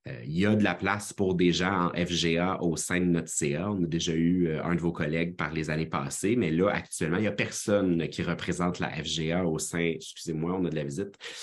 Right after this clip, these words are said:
<laughs> qui représente la F G A au sein, euh, du C A. Alors, ça sera, euh, probablement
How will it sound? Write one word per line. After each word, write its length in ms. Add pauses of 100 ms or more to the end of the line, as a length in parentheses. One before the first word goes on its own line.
(160)
<laughs> 340
qui 100
représente 480
la 80
F 160
G 260
A 140
au 100
sein, 480
euh, 300
du 100
C 280
A. 180 (400)
Alors, 240
ça 140
sera, 420
euh, 240 (340)
probablement 600